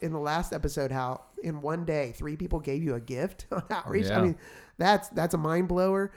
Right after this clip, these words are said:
Speaker 1: She gave me a T-shirt. It said Selma, and it had the bridge, like the famous bridge in Selma, Alabama, y-,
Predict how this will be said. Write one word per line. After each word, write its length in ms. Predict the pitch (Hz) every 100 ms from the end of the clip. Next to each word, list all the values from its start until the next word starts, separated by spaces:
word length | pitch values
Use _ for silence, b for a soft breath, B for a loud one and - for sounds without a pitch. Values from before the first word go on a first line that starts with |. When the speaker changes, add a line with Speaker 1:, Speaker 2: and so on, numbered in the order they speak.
| B B
Speaker 1:
She 320 | - - 233 220
gave 260 | 214 175
me 160 | 175 175
a 40 |
T-shirt. 580 | - 220 190 143 139 - _ b -
It 160 | 151 -
said 240 | 143 131
Selma, 500 | - 165 175 139 123 -
and 100 | 139
it 40 |
had 160 | 143 151
the 60 |
bridge, 560 | 131 143 156 170 180 -
like 160 | 147 143
the 60 |
famous 420 | 127 151 147 147 170
bridge 380 | 151 147 147 139
in 60 |
Selma, 300 | - 139 139
Alabama, 720 | 139 139 135 135 139 143 135 b b b b
y-, 100 | -